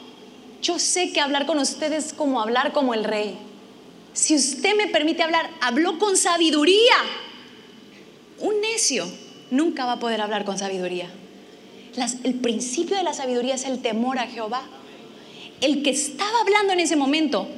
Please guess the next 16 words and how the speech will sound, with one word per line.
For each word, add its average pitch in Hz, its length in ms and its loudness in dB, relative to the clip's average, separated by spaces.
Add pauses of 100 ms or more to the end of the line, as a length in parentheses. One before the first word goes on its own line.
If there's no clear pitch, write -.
no 254 180 2
era 330 100 4
el 285 100 2
mismo 262 260 4
muchacho 247 360 0
inmaduro. 226 440 2 (1800)
Era 320 220 -2
el 311 260 -2 (320)
hombre 269 520 6 (1300)
que 240 80 0
había 233 240 0
permitido 247 760 0 (1120)
que 214 160 0
Dios 240 300 0
lo 254 120 0
moldeara. 214 580 -4